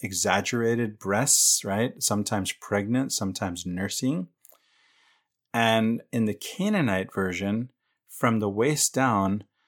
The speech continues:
also sexualized and eroticized, right?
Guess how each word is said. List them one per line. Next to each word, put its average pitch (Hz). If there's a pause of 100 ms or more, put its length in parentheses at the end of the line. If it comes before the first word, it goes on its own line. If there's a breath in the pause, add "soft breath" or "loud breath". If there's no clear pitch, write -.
(380)
also 113
sexualized 98
and 104
eroticized, 98
right? 95